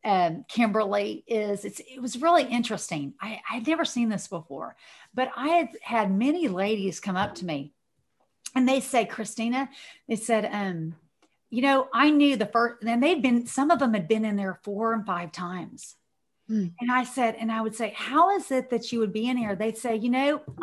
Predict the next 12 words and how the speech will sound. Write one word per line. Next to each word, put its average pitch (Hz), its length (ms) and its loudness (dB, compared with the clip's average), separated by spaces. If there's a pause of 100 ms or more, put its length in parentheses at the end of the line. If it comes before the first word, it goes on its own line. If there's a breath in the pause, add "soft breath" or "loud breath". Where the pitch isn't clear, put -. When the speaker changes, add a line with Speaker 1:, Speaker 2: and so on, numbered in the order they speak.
Speaker 1:
I 269 60 4
knew 269 560 0 (280)
when 220 120 0
I 196 120 6 (140)
got 226 140 8
out 226 200 4
the 214 160 -4
first 196 220 -4
time 156 240 0
I'd 151 140 -6
be 160 100 -4 (140)
back. - 200 -6